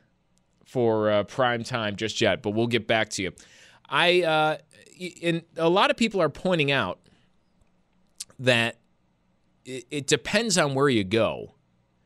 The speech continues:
and maybe your current situation to whether you know your neighbors or not. Um, y-, you can live in one place and not speak to anybody. You move somewhere else, and then all of a sudden that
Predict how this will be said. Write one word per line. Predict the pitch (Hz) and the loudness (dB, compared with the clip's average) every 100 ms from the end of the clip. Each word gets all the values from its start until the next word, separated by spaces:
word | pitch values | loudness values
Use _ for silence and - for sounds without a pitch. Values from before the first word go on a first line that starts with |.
| _ _ _ - | _ _ _ -4
and | 123 | 0
maybe | 135 139 127 120 117 | 2 2 0 -2 -4
your | 123 110 | -4 -4
current | - 160 139 | -4 -4 -2
situation | - 131 - 107 113 113 - 69 - _ _ _ _ _ - | 0 0 0 0 0 -2 -6 -10 -16 _ _ _ _ _ -2
to | 131 | 0
whether | 117 131 120 113 | 2 2 2 0
you | 107 107 | 0 0
know | 110 110 | 2 0
your | 101 | 0
neighbors | 98 101 95 85 | 0 -2 -2 -6
or | 90 | -8
not. | 82 76 - _ _ _ _ _ _ _ _ _ _ _ _ _ _ _ _ _ _ _ _ 104 | -10 -12 -16 _ _ _ _ _ _ _ _ _ _ _ _ _ _ _ _ _ _ _ _ -4
Um, | 98 95 92 92 | -2 -2 -2 -8
y-, | 95 127 | -14 -12
you | 151 139 143 | -8 -4 -2
can | 135 135 | 0 2
live | 202 180 | 2 2
in | 139 | 0
one | 135 156 | -2 -4
place | - 123 107 107 123 | -4 -4 -2 -2 -2
and | 107 | -2
not | 120 - | -4 -4
speak | - 123 - | -4 -4 -4
to | - | -4
anybody. | 120 107 95 92 90 87 - _ _ _ - | -2 -2 0 -2 -4 -6 -12 _ _ _ -2
You | 117 120 120 | 0 0 -2
move | 131 135 147 131 | -4 4 4 4
somewhere | - 127 113 104 120 | 2 2 0 0 0
else, | 98 90 - - - _ _ _ _ - | 0 -4 -6 -6 -8 _ _ _ _ -6
and | 113 | 0
then | 113 117 | 2 2
all | 120 | 0
of | |
a | 107 | 0
sudden | - 113 107 | 0 0 -2
that | 101 | -6